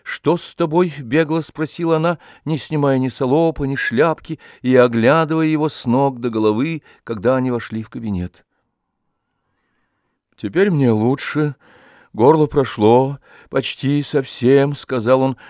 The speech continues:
дотрогиваясь до горла и кашлянув слегка. «Что ж ты не был вчера?» — спросила она, глядя на него таким добывающим взглядом, что он не мог сказать ни слова. «Как это ты решилась, Ольга, на такой поступок?» —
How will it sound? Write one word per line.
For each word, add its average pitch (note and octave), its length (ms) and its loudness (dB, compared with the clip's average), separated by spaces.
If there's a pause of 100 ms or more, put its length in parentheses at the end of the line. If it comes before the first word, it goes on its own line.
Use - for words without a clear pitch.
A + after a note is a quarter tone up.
(120)
дотрогиваясь G#2+ 720 2
до G2 100 0
горла A#2 400 0 (180)
и A2 120 -8
кашлянув G#2+ 680 -2
слегка. G#2+ 540 -4 (560)
«Что - 260 -4
ж - 80 -4
ты F3+ 120 0
не F3+ 160 0
был A#2 120 -2
вчера?» — G#2+ 580 -2
спросила G#2+ 580 -4
она, G#2+ 240 0 (320)
глядя G#2+ 560 4
на G#2 60 2
него G#2 220 2
таким G2 440 -4
добывающим A2 880 -2
взглядом, G2 640 2
что - 160 -6
он A2+ 100 -4 (320)
не C#3+ 120 -6
мог C#3 240 0
сказать G2 400 -4
ни F#2 80 -6
слова. F#2+ 420 -4 (840)
«Как F3 560 -4
это F3 240 0
ты F#3 160 -2
решилась, F3+ 720 -2
Ольга, E3+ 380 -2 (320)
на E3+ 100 -2
такой F#3 320 4
поступок?» — F#3+ 920 -2